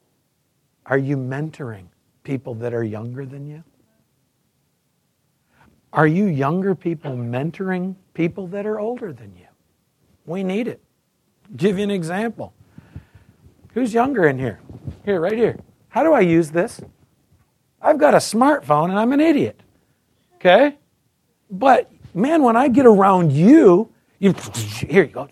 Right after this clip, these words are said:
Fix, how'd you fix that? Oh, don't worry about it. No, I want you to show me. Okay, here's what you do.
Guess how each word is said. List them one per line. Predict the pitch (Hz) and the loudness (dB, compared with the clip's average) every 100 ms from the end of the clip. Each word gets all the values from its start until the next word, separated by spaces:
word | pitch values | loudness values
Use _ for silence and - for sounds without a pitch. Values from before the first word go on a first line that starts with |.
| _ | _
Fix, | 147 _ - | -20 _ -6
how'd | - | -4
you | 294 | -2
fix | 381 - | -4 -2
that? | - 143 - _ - | 0 0 -2 _ -2
Oh, | 277 | 2
don't | 269 226 | 2 2
worry | 175 | 0
about | 160 147 156 | 0 -2 -4
it. | - _ | -8 _
No, | 254 339 | -2 4
I | 285 | 6
want | 240 277 | 4 4
you | |
to | 302 | 0
show | - 359 320 | 4 6 6
me. | 165 - _ | 4 -2 _
Okay, | - 233 - 202 | -4 0 2 2
here's | 185 202 | 2 0
what | 254 - | -4 -8
you | |
do. | 269 320 202 | -4 -2 -2